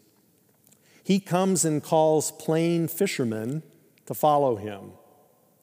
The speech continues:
These men are not sent into Rome to learn rhetoric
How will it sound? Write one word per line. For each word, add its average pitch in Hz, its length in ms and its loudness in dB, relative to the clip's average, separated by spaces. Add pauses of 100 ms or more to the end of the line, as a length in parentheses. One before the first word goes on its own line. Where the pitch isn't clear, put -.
(400)
These 165 300 2
men 143 460 0
are 117 160 -4
not 135 420 -4
sent 170 480 0
into 135 380 -2
Rome 120 640 0
to - 140 -4
learn 123 520 0
rhetoric 127 500 0